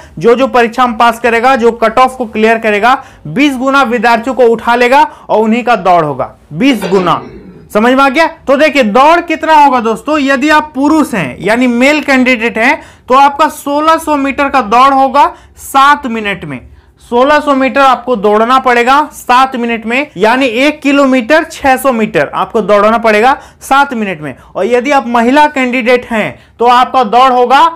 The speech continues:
आठ सौ मीटर का दौड़ होगा पांच मिनट में, समझ में आ गया? पुरुष का सोलह सौ मीटर सात मिनट में और महिलाओं का आठ सौ मीटर दौड़ होगा पांच मिनट में, ये आपका दौड़ होगा पहले, समझ में आ गया? और जो विद्यार्थी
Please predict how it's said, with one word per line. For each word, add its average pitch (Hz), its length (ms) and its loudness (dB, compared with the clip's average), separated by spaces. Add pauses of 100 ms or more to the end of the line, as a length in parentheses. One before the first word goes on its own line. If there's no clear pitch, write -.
(200)
आठ 277 360 2
सौ 294 160 -6
मीटर 254 280 -4
का 254 140 0
दौड़ 240 240 2
होगा 262 280 4 (220)
पांच 226 300 0
मिनट 160 300 -8
में, 120 160 -16 (460)
समझ 220 180 0
में 262 80 2
आ 254 100 4
गया? 311 200 2 (140)
पुरुष 277 360 0
का 294 140 2
सोलह 262 360 2
सौ 277 140 -2
मीटर 277 380 0 (260)
सात 247 320 2
मिनट 277 280 -2
में 302 200 -2 (200)
और 202 100 -6
महिलाओं 247 480 2
का 254 120 0
आठ 233 400 0
सौ 262 140 -6
मीटर 233 300 -4
दौड़ 214 280 0
होगा 196 320 0 (240)
पांच 208 280 0
मिनट 160 260 -6
में, 127 160 -10 (240)
ये 214 160 0
आपका 247 320 2
दौड़ 220 360 2
होगा 208 280 2
पहले, 139 400 -8 (140)
समझ 214 180 -2
में 247 100 0
आ 269 40 2
गया? 269 240 0 (180)
और 208 160 2
जो 277 300 2
विद्यार्थी 240 540 -2